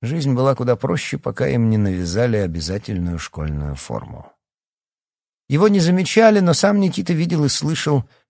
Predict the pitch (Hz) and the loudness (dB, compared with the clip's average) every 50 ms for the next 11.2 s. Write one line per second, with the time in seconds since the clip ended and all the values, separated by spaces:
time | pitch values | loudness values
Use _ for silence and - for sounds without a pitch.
0 | _ - - - - 135 135 131 - - 135 120 120 113 107 98 - - 92 87 | _ -10 -6 -2 0 0 0 0 -2 -4 -4 -4 -2 -4 -2 -2 -2 -2 -4 -4
1 | 90 92 95 87 85 87 85 76 65 - - 57 - - _ _ _ _ _ _ | -4 -4 -4 -4 -2 -2 -2 -4 -6 -10 -14 -18 -20 -20 _ _ _ _ _ _
2 | _ _ _ _ _ _ _ _ _ - 107 - 170 175 156 143 - - - 147 | _ _ _ _ _ _ _ _ _ -12 -8 -4 -4 -4 -2 -2 -2 0 0 0
3 | 165 - 151 147 - 147 - - - - - 139 - - 175 160 131 - 123 107 | 0 0 -6 -6 -6 -6 -4 -2 -2 0 0 0 0 0 0 -2 -2 -2 -2 -2
4 | 101 95 92 90 85 82 80 - - 92 87 - 90 92 90 - - 92 185 151 | -2 0 0 0 -2 -2 -4 -6 -8 -10 -10 -8 -8 -8 -8 -6 -4 -2 -2 -2
5 | - - 123 - - - 185 175 - - - - 160 - - 143 131 135 151 165 | -2 -2 -2 -2 -2 -4 -4 -4 -4 -6 -4 -4 -4 -2 2 2 2 2 2 0
6 | 151 - - 170 170 143 - 160 139 - 104 98 95 87 92 92 95 92 - - | 0 -2 0 0 -2 0 0 -2 -2 0 -2 0 0 -2 -4 -4 -6 -8 -6 -8
7 | 95 85 - 98 92 92 80 - _ _ _ _ _ _ _ _ _ _ _ _ | -8 -8 -8 -10 -10 -10 -12 -16 _ _ _ _ _ _ _ _ _ _ _ _
8 | _ _ - 135 156 190 190 202 151 113 117 139 156 143 - 165 160 143 123 110 | _ _ 0 0 2 2 2 0 0 4 4 4 4 2 2 2 4 4 4 4
9 | 101 - - 110 104 98 98 90 - 98 92 87 90 90 101 127 165 160 - - | 2 2 0 0 0 0 -2 -4 -4 -4 -4 -4 -2 -2 0 0 0 0 -2 -2
10 | 80 - 131 110 95 87 85 82 82 82 80 82 76 71 104 139 131 - 147 139 | -2 0 0 0 0 -2 -2 -2 -4 -4 -4 -4 -4 -4 -6 -6 -4 -2 -2 0
11 | 139 113 - | -2 -2 -4